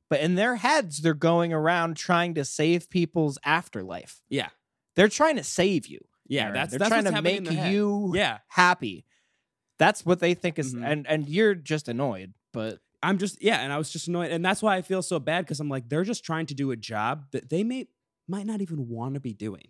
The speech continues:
Speaker 2: <laughs> Like, these people
Speaker 1: Mm-hmm.
Speaker 2: are, are with, like, a, they said they're with a group, like, a coalition that came here. I'm like, "You guys must fucking hate this. Like, why? You're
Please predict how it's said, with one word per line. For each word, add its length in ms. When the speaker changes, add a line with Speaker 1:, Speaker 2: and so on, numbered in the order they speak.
Speaker 2:
<laughs> 140
Like, 220
these 180
people 480
Speaker 1:
Mm-hmm. 220
Speaker 2:
are, 340
are 220
with, 140
like, 220
a, 100
they 200
said 180
they're 200
with 80
a 60
group, 240
like, 220
a 80
coalition 560
that 80
came 140
here. 240
I'm 120
like, 160
"You 100
guys 280
must 260
fucking 340
hate 320
this. 220
Like, 160
why? 180
You're 120